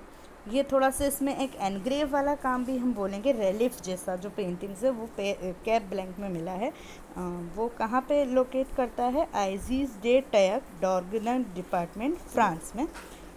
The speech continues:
देखिए, ये लॉसेल के पास है, लॉसेल गुफा अब आगे पढ़ेंगे हम, उसी के पास में है ये।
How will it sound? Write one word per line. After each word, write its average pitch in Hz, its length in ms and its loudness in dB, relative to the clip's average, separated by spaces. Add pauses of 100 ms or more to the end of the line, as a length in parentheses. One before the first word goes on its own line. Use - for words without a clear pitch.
(100)
देखिए, 247 260 0
ये 240 140 6
लॉसेल 226 500 4
के 294 140 2
पास 196 360 4
है, 247 80 4
लॉसेल 214 440 0
गुफा 196 280 -2
अब 185 100 -2
आगे 180 220 -2
पढ़ेंगे 196 400 -2
हम, 285 100 2
उसी 262 280 -2
के 226 120 -2
पास 170 420 -6
में 165 80 -6
है 156 240 -6
ये। 170 60 -8